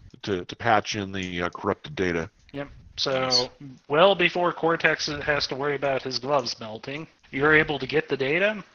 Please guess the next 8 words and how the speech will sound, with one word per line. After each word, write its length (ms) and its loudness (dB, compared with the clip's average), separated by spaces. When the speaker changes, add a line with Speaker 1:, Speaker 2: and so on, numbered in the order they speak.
Speaker 2:
pull 240 6
out 280 4
the 400 0
data 240 -2
shard, 500 -2
and, 840 -6
you 100 -10
know, 200 -12